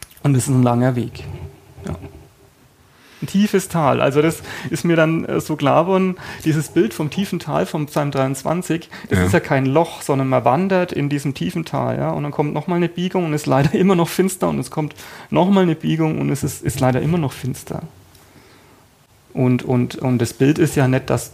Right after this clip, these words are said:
Speaker 1: Gott einen sofort wieder rauszieht, sondern dass er mit uns durch das Tal wandert. Das ist ja eigentlich das Bild.
Speaker 2: Du sprachst vorher ganz kurz, war es nur ein ganz kleiner Touch, ähm, dass du mit Gott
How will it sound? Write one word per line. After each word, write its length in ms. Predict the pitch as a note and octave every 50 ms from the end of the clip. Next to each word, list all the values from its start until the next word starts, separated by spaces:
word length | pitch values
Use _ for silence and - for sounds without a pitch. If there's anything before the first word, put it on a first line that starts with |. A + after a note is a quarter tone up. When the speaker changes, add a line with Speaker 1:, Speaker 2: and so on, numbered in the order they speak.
| - -
Speaker 1:
Gott 200 | - C3+ B2 -
einen 180 | C3 B2+ B2+ A#2+
sofort 320 | - A#2+ - - A#2+ -
wieder 140 | C3 B2 B2
rauszieht, 540 | A2+ C3 B2+ - A2+ - - - F3 F3 -
sondern 220 | - D3+ D3 C#3
dass 140 | C3 - -
er 60 | C#3+
mit 180 | C3 C3 C3+ -
uns 440 | - D3+ D#3 F#3 G3+ - - - - - - - - - - - - - - - - _ - - - - - - - _ - -
durch 220 | E3+ F3 F3+ -
das 160 | - E3 - -
Tal 260 | - E3 D3 C#3 A#2+
wandert. 400 | A#2+ A#2 A#2 A2+ C3+ D3 C#3+ - -
Das 160 | - C3 - -
ist 120 | - -
ja 80 | - -
eigentlich 300 | - C3+ C3+ C3 B2+ -
das 140 | - B2 -
Bild. 280 | - - B2 A#2 A#2 - - - - - - - - - - - - - - - - - _ _ _ _ _ _ _ - - - - - - - - _
Speaker 2:
Du 80 | - A2
sprachst 340 | - - G2+ F#2+ G#2 - -
vorher 180 | - G#2 G#2 F#2+
ganz 220 | A2+ C3 - -
kurz, 460 | - B2+ - - - - - - - G2
war 80 | G2
es 100 | F#2 -
nur 100 | G#2 G2+
ein 140 | G2+ G2 F2+
ganz 240 | - G2+ A#2 - -
kleiner 440 | - G2+ F2+ D#2 G2 G2 F#2 F2+ D#2+ D#2 - _ _ _ -
Touch, 460 | - G2+ F#2 - - - - - - - -
ähm, 440 | F2 E2+ E2 D#2+ E2+ E2+ E2+ D#2+ D#2+
dass 260 | E2+ E2 D#2+ - -
du 280 | - F#2 F2+ E2+ F2 - - -
mit 200 | E2+ D#2 - -
Gott 400 | - D#2 - - - - -